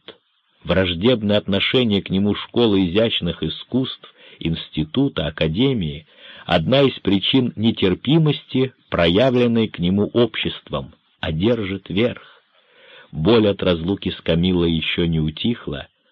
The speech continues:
хотя миновало уже два года. Внезапная кончина Малярме и Шаванна, двух лучших и самых преданных друзей,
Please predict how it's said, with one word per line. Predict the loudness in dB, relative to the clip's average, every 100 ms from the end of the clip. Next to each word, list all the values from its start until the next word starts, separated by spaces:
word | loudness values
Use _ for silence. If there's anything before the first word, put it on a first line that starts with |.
| _
хотя | -8 -8 -2 0 0 -6 _ _ -8
миновало | -4 -2 -4 -4 -2 -2 -4 -6
уже | -8 -8 -2 -2 -4 _ _
два | -8 -4 -2 -2
года. | -4 -4 -4 -6 -12 -16 _ _ _ _ _ -20 _ _ -20 -20 -16
Внезапная | -2 0 4 4 2 2 0
кончина | 2 0 0 0 2 2
Малярме | 2 2 2 2 2 0
и | -2
Шаванна, | -4 -2 0 0 0 -2 -4 -4 -6 _ _ _ _ _ _ _
двух | -8 -2 0 0 -2 -14 -18 _
лучших | -6 0 0 0 -2 -8 -8 -6
и | -6
самых | -2 0 0 -4
преданных | -4 0 0 0 -2 -4 -4
друзей, | -2 -2 2 0 0